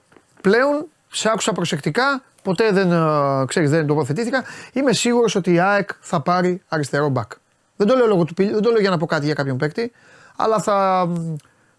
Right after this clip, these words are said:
για άλλη μια φορά το ρεπορτάζ σου, δηλαδή, θα έχει επιβεβαιωθεί στο,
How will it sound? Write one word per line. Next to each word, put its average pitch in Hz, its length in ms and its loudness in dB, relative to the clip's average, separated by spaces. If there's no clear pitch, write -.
για 185 180 0
άλλη 226 140 0
μια 208 140 2
φορά 202 220 0
το 202 100 -2
ρεπορτάζ 170 460 0
σου, 190 100 -6
δηλαδή, 170 360 0
θα 165 680 -4
έχει 180 460 0
επιβεβαιωθεί 156 600 -2
στο, 151 400 -12